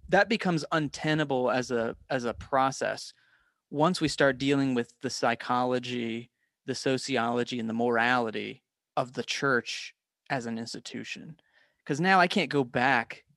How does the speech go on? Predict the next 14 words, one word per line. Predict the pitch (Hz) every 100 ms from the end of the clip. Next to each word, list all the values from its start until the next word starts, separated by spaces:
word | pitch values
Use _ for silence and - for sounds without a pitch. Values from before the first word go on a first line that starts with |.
| _ _ -
without | 147 143 143 -
seeing | - - 147 139 127 120 113 113 _ _ _ -
patriarchy | 131 - 127 113 117 120 117
and | 123
misogyny | 113 - 117 117 131 117 110 110 -
and | 120
racism. | 113 117 120 - 120 117 113 110 110 - _ _ _ _ -
And | 147 131
now, | 135 160 151 127
now | 135 151
we |
have | 147
a | 117
problem. | - 123 107 - 139